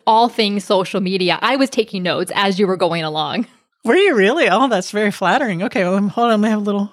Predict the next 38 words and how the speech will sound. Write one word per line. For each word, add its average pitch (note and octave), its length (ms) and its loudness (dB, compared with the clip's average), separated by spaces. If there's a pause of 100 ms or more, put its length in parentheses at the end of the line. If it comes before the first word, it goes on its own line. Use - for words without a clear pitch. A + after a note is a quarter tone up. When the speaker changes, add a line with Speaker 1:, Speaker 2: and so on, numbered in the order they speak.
Speaker 2:
woo G#4+ 360 2
moment. C4 360 0
Okay, D4 220 0
cool. G3 280 -2 (400)
All C4+ 80 2
right. B3 140 2
So A3+ 140 2
speaking E4 500 0
of G3+ 180 2
events F3 480 0
and G3+ 160 0
speaking B3 460 -4
of F#3 320 0
speaking, G3+ 420 2
speaking, F#3 380 0
speaking, F3+ 440 -2
how F#3+ 240 2
redundant F3+ 420 2
is D#3+ 80 -2
that? F3+ 180 0
Public B3 360 0
speaking. E3+ 460 -4
We're G3 120 2
gonna F4 200 -2
talk E3+ 280 0
about F3+ 320 0
becoming F#3+ 440 -2
a F3+ 80 -2
thought B3 460 -2
leader. F#3 260 2
Now, F3 280 2 (520)
Luann A3+ 320 4
Nigara, F3+ 280 2
if - 80 -2
you're G3 80 0
not F3+ 160 0
familiar, F3 400 2
she G#3+ 400 0